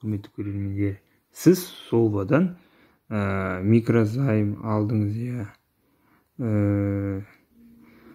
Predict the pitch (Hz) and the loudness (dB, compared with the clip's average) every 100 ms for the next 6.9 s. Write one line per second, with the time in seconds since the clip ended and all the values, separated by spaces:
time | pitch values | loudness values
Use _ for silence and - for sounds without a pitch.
0 | _ _ - 120 110 113 107 110 107 104 | _ _ -2 -2 2 2 4 2 2 2
1 | 104 104 104 104 104 101 - 104 110 175 | 2 2 2 2 2 -2 -2 2 4 4
2 | 175 113 110 101 101 - 120 120 110 110 | 4 0 -2 -2 -4 2 2 4 2 4
3 | 117 113 - - - _ - 113 104 - | 2 0 -8 -20 -20 _ -8 -6 -6 -2
4 | 113 - 110 104 - - 107 113 131 - | -4 0 0 0 -4 -4 2 2 2 -2
5 | 117 113 95 113 117 110 110 107 107 117 | -2 0 0 2 4 4 2 -2 0 2
6 | 110 110 127 117 117 107 107 123 117 | 2 0 0 2 4 2 0 0 2